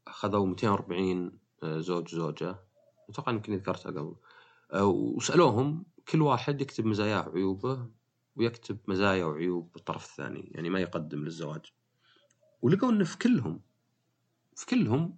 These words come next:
في فرق كبير بين المزايا اللي أنت تقولها عن نفسك والمزايا اللي تقولها مثلًا زوجتك عنك، ومزاياها أنت كما تذكر، مزاياها هي كما تذكرها أنت، ومزاياك، مزاياها هي كما تذكرها هي عن نفسها. ونفس الشيء بالنسبة للعيوب. والفرق كبير بين كلهم، يعني مو مثلًا تقول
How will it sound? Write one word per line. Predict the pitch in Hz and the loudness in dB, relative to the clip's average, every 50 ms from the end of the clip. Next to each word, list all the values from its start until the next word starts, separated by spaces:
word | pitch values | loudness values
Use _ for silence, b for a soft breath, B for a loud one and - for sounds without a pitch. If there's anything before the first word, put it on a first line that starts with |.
| - - | -10 -8
في | - 160 | -6 -6
فرق | - - 220 214 - - | -4 -2 -4 -4 -4 -6
كبير | - - 156 190 190 170 - | -4 0 4 6 6 4 4
بين | - 113 127 131 127 123 | 2 2 2 2 2 2
المزايا | 113 113 117 117 139 139 131 117 104 | 2 2 2 2 2 2 0 0 -2
اللي | 104 104 107 | -2 -2 -2
أنت | 113 - | -4 -4
تقولها | - - 110 98 | -2 -2 0 0
عن | 95 107 117 | 0 0 -2
نفسك | 120 123 - - 127 - - - - | -2 -4 -6 -8 -8 -10 -8 -6 -4
والمزايا | 107 104 104 113 110 104 | -2 0 2 2 2 2
اللي | 95 95 95 92 - - _ _ | 2 0 -2 -4 -6 -8 _ _
تقولها | - - 92 87 | -4 -4 -2 -2
مثلًا | 87 87 87 | -2 -2 -2
زوجتك | 90 90 - - - - - | -2 -2 -4 -6 -12 -12 -8
عنك، | 78 82 65 67 76 - - _ _ _ - | -6 -6 -6 -6 -10 -14 -18 _ _ _ -8
ومزاياها | 87 92 95 104 117 127 127 127 127 120 117 104 - - | -4 -2 -2 0 0 0 0 0 0 0 -2 -2 -2 -2
أنت | 117 117 113 117 - - - - | -2 -2 -4 -6 -12 -20 -8 -4
كما | - 95 | -4 -4
تذكر، | 98 - - - - 101 - - 80 76 | -4 -6 -10 -12 -10 -8 -6 -4 -4 -4
مزاياها | 90 95 107 110 117 120 110 107 101 | -2 -2 0 0 0 0 -2 -2 -2
هي | 95 107 107 | -2 -2 -2
كما | 107 - 101 98 98 | -2 -2 -4 -4 -4
تذكرها | 101 - - - 101 95 95 85 98 | -6 -10 -10 -8 -6 -4 -4 -2 -2
أنت، | 120 123 123 b b b b b b b - | -4 -6 -8 b b b b b b b -6
ومزاياك، | 101 98 104 110 107 104 104 101 101 - - - - - - - - - - | -2 -2 0 0 0 0 0 -2 -4 -6 -12 -20 -20 -16 -16 -16 -12 -10 -8
مزاياها | 95 98 101 101 101 95 92 87 | -6 -2 -2 0 0 0 0 -2
هي | 104 107 | -2 -2
كما | 107 101 95 | -2 -4 -6
تذكرها | 92 - - - 90 85 82 80 82 | -6 -8 -8 -10 -8 -8 -8 -8 -8
هي | 80 73 | -6 -6
عن | 73 78 | -4 -4
نفسها. | 80 80 - - - - - b b b b b b - | -6 -6 -8 -12 -16 -16 -16 b b b b b b 0
ونفس | 185 196 | 0 2
الشيء | - 226 | 2 2
بالنسبة | 190 156 - - - 98 | 0 0 0 -2 -2 0
للعيوب. | 101 113 104 - - _ _ _ _ _ _ _ _ _ _ _ _ _ _ _ _ _ _ _ _ _ _ _ | 2 2 2 0 -4 _ _ _ _ _ _ _ _ _ _ _ _ _ _ _ _ _ _ _ _ _ _ _
والفرق | - - - 165 160 - | -6 0 2 2 2 2
كبير | - 107 107 143 127 | 2 2 2 2 2
بين | 92 113 110 107 107 | 2 2 0 0 0
كلهم، | - 131 131 135 131 131 127 117 95 85 71 - - - | 0 0 0 0 0 0 -2 -2 -2 -2 -4 -6 -8 -10
يعني | 80 71 76 80 | -10 -8 -6 -2
مو | 98 120 | -2 0
مثلًا | 123 123 113 110 101 98 | 0 0 0 0 -2 -2
تقول | - - 98 101 95 92 95 | -4 -2 -2 -2 -2 -2 -4